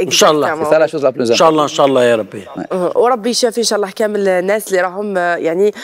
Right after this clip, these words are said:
Speaker 2: مرضى. نعاودوا ن-، نولوا يعني لواحد النقطه قبل ما ن-، نروحوا لفقره اخرى. الحاجه ولا السؤال اللي، اللي جو بونس كو كامل يسقسيوه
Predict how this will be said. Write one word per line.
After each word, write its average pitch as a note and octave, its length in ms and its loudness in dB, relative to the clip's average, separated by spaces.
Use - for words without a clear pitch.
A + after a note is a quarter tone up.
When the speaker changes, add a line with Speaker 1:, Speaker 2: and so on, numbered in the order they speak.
Speaker 2:
مرضى. E3 340 -4
نعاودوا C#4 400 0
ن-، A#3+ 300 0
نولوا C4 340 0
يعني A#3 240 -2
لواحد A3 360 -4
النقطه A#3 420 -2
قبل C4 200 0
ما B3+ 80 2
ن-، G3+ 340 0
نروحوا G#3+ 340 -2
لفقره G3 560 -2
اخرى. B3 240 -6
الحاجه C#4 340 -4
ولا G#3+ 120 -2
السؤال B3 440 -2
اللي، G3 360 2
اللي F3 500 -4
جو E3+ 160 0
بونس B3+ 220 -4
كو F#3+ 100 -6
كامل A#3+ 320 -2
يسقسيوه G3 580 -2